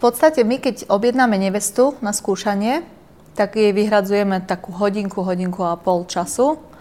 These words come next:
A je to, myslím si, že dostačujúci čas, lebo naozaj, o, nie je cieľom vyskúšať všetky šaty v salóne. Keď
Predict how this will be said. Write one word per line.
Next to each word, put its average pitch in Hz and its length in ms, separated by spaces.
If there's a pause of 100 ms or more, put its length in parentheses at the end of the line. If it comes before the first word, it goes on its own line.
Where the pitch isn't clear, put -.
(260)
A 202 80
je 208 80
to, 180 320
myslím 185 240
si, 180 160
že 170 80
dostačujúci 185 720
čas, 185 480
lebo 175 480 (480)
naozaj, 180 640
o, 180 240
nie 208 320
je 196 160
cieľom 196 320
vyskúšať 190 320
všetky 190 320
šaty 190 240
v 185 80
salóne. 190 440 (1160)
Keď 202 160